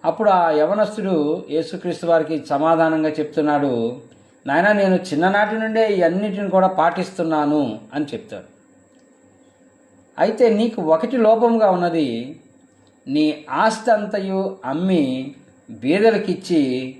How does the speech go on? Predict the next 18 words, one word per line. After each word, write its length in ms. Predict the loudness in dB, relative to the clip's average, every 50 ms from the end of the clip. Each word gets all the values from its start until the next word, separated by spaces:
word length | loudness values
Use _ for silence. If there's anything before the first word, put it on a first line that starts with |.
| -20 _ _ _ _ -10
నన్ను 320 | -6 -6 -4 -4 -4 -4
వెంబడించు" 760 | -2 -4 -4 -2 -2 -2 -2 -2 -4 -6 -8 -10 -12 -12 -12 -14 -18 -20 _ _ -10
అని 500 | -8 -6 -6 -6 -6 -6 -8 -8 -10 -14 -16 -14 -14
చెప్పడం 280 | -14 -12 -10 -10 -10 -10
జరిగింది. 400 | -10 -12 -14 -14 -16 -18 -20 -20 _ _ _ _ _ _ _ _ _ _ _ _ _ _ _ _ _ _ _ _ _ _ -6
ఎప్పుడైతే 520 | -6 -2 0 2 2 2 2 2 2 2 2
యేసుక్రీస్తు 560 | 0 -2 -4 -6 -4 -4 -6 -6 -4 0 4
వారు 200 | 4 6 6 6
ఆ 180 | 4 4 4
మాటను 800 | 2 -2 -2 -4 -4 -4 -4 -2 -2 0 0 0 0 0 -2 -6 -6 -6
ఆ 100 | -4 -2
యవనస్తుడికి 840 | 0 0 2 2 2 2 2 -2 -2 -4 -4 -4 -4 -6 -4 -2 -2
చెప్పారో, 720 | -2 2 4 4 4 4 4 2 0 -2 -4 -6 -8 -12 -18 -20 _ _ _ _ _ _ _ _ _
వెంటనే 840 | -16 -10 -6 -6 -4 -4 -6 0 0 0 2 2 0 0 0 0 -2
తన 260 | -2 0 0 0 0
ముఖమంతా 680 | 0 -2 0 0 -2 2 2 2 2 2 0 2 0 -2
కూడా 260 | 0 0 2 2 2
చిన్నబుచ్చుకుపోయింది. 1120 | 2 2 -4 -4 -4 -2 0 2 2 2 0 -2 -4 -6 -8 -6 -6 -4 -6 -6 -8 -12 -18